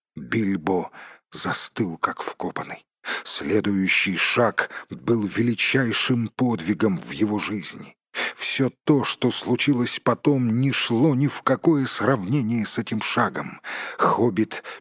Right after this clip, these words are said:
пережил во мраке пещеры настоящую битву с самим собой,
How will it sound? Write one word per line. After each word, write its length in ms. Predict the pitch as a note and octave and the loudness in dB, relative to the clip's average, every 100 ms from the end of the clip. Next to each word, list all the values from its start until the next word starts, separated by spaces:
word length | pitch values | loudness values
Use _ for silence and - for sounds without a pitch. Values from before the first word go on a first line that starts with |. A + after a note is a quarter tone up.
| - | -6
пережил 640 | E2+ G2+ - - C3 G#2+ | 0 0 2 2 2 2
во 160 | F2+ A2+ | 2 2
мраке 400 | G2 A#2+ A#2 A2+ | 2 2 2 0
пещеры 920 | F#2+ A2 - - B2 B2+ A2+ B2 G#2+ - - | 0 0 0 0 2 4 4 2 0 -6 -6
настоящую 1080 | A#2 A#2 - - B2 A#2 B2+ - - B2+ A#2 | -2 -2 -2 -2 0 2 2 2 4 2 2
битву 460 | F2 C#3+ - A2+ | 0 -2 -2 -4
с 60 | G#2+ | -4
самим 460 | - A#2 A2+ C3+ F#2 | -2 0 2 0 -2
собой, 600 | - B2 C3+ B2 D#2 | 0 2 2 0 -2